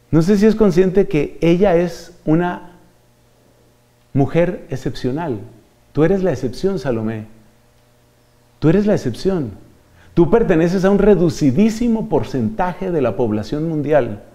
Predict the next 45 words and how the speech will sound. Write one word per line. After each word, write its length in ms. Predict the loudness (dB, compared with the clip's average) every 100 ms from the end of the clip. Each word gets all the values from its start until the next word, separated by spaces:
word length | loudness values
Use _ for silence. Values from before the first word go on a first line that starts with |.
| _ _ _ _ _ _ _ _ _ _ _ _ _ -2
El 100 | 2
reducidísimo 920 | 4 4 2 2 2 2 2 2 2
personaje 540 | 0 0 0 2 2 0
de 60 |
las 160 | 0 0
personas 640 | -4 0 0 0 -2 -8 -14 -20 -20 -20 _
que 200 | 0 0
cada 400 | 2 2 4 2
día 240 | 4 4 4
y 100 | 4
cada 300 | 4 4 4
noche 320 | 2 0 -2
pueden 300 | 2 2 2
saludar 480 | 2 2 4 4 4
y 60 |
pueden 260 | 2 2 0
despedirse 540 | -2 0 2 0 0
del 100 | -4
papá 320 | -2 -2 -2 -2
y 20 |
la 100 | -2
mamá. 400 | -4 -4 -6 -12 -20 _ _ _ _ _ _ -2
A 100 | 0
pesar 300 | 2 4 4
de 100 | 4
que 120 | 2
papá 280 | 2 2 2
y 40 | 2
mamá 280 | 2 2
tendrán 380 | 2 2 2 2
problemas, 480 | 2 2 2 0 2
todos 160 | 2 2
los 100 | 2
papás 320 | 0 2 2
y 40 |
mamás 260 | 0 0 0
tienen 200 | 0 0
problemas, 500 | 2 2 2 -2 2
todos 160 | 2
los 100 | 2
papás 300 | 2 2 2
y 20 | 0
mamás 260 | 0 0
tienen 220 | 0 0
discusiones. 680 | -2 -2 -4 -4 -4 -6 -10